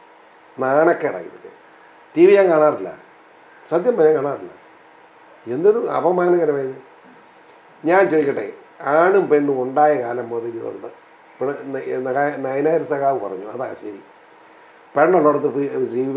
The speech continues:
സ്ത്രീ ഉള്ളിടത്ത് സ്ത്രീ പീഡനമുണ്ട്. നമ്മുടെ അമേരിക്കയിലൊക്കെയാണ് നമ്മളിവിടെ ചായ കുടിക്കുന്ന പോലെ പീഡനം നടക്കുന്നത്. മനസ്സിലായോ? ആ തമാശ പിണ-,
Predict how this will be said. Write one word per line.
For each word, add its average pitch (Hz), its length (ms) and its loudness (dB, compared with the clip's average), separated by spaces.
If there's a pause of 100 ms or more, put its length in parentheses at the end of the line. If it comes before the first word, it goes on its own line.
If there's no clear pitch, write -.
(160)
സ്ത്രീ 165 140 2 (100)
ഉള്ളിടത്ത് 147 260 2
സ്ത്രീ 131 120 -4 (100)
പീഡനമുണ്ട്. 143 480 -2 (960)
നമ്മുടെ 151 280 2
അമേരിക്കയിലൊക്കെയാണ് 165 720 4
നമ്മളിവിടെ 151 380 2
ചായ 139 240 6
കുടിക്കുന്ന 135 320 -4
പോലെ 120 180 -8
പീഡനം 120 280 -8
നടക്കുന്നത്. - 440 -16 (220)
മനസ്സിലായോ? 139 400 -2 (800)
ആ 160 40 6 (180)
തമാശ 165 320 2 (300)
പിണ-, 135 160 -8